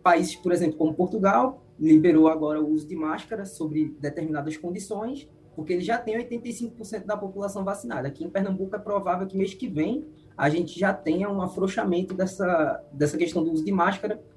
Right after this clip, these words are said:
por conta da vacinação daqui que tem andado muito bem, né? O secretário de Saúde falou em oitenta por cento da população completamente vacinada. Enquanto, então, quando a gente chegar nesse percentual, quando a gente chegar nessa proporção, aí a gente começa a, a afrouxar ou liberar o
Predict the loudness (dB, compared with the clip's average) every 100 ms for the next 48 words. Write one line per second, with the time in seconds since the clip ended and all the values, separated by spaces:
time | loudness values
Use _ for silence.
0 | -20 0 2 4 4 4 6 4 6 6
1 | 6 4 2 -2 2 0 0 -2 0 4
2 | 4 6 2 2 2 4 6 6 4 0
3 | 0 4 4 2 0 2 2 6 8 8
4 | 6 2 -4 -8 4 6 6 2 0 0
5 | 0 4 4 4 2 2 4 2 4 0
6 | 0 2 4 4 2 0 0 0 0 2
7 | -2 -2 -2 -2 -4 -8 2 4 6 6
8 | 6 6 2 2 4 4 4 -2 -16 -20
9 | -2 2 4 4 6 6 6 2 4 4
10 | 6 6 6 4 2 2 2 2 2 0
11 | 0 -2 0 -2 0 0 0 -4 -20 -2
12 | 4 6 4 2 2 4 4 4 4 4
13 | 2 0 2 4 2 0 0 0 2 4
14 | 4 6 4 2 4 4 6 6 4 0